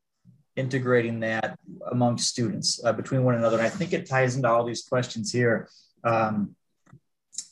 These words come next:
we, uh, I'm gonna, I'm gonna speak out of two lenses, um, both as a, as a physical education teacher, now as a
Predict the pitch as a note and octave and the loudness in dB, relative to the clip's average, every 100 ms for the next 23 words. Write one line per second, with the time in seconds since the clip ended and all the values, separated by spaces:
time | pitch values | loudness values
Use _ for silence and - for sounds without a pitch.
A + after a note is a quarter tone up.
0 | - B2 D3+ F3+ C#3+ B2 C3+ D#3 C#3 - | -2 4 6 6 6 6 4 4 4 2
1 | - C#3 B2 - - C#3+ C#3 A#2+ - D#3 | 2 2 2 0 -2 2 4 4 0 -2
2 | C3 C3+ B2 G#2 F#2+ - A2+ A2 A2+ - | 0 -2 -2 -6 -8 -6 -2 -2 -2 0
3 | B2 B2+ B2+ B2 G#2+ A2+ A#2 A2+ - B2+ | 4 4 4 2 4 2 0 -6 -4 0
4 | B2+ A#2 - B2 - B2 B2+ B2 B2 B2 | 0 0 0 -2 -2 -6 -6 -2 0 0
5 | A2+ | -2